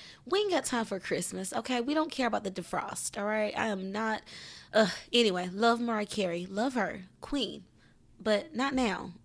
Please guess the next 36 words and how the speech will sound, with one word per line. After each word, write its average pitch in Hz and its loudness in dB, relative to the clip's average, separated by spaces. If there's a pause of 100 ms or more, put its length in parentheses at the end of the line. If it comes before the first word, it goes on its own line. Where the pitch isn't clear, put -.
okay? 233 -4
Not 277 -4
now. 196 -2 (480)
So - 2
yeah, 285 6
it's 269 2
just - 4
a - 6
lot 214 2
of 269 2
energy 247 6
floating 254 2
around 254 0
already 226 0
with 196 -2
October. 196 -2
October 254 -2
is, - -6 (320)
like, 202 -2
already 196 0
coming 185 -2
in 170 -4
hot, - -8
all 190 -6
right? 214 -4
<clears throat> - -20 (840)
I 294 8
wanna 294 4
give 277 2
a 220 4
special - 4
shout 208 6
out 196 4 (280)
to - 6
my 220 4
girl 208 2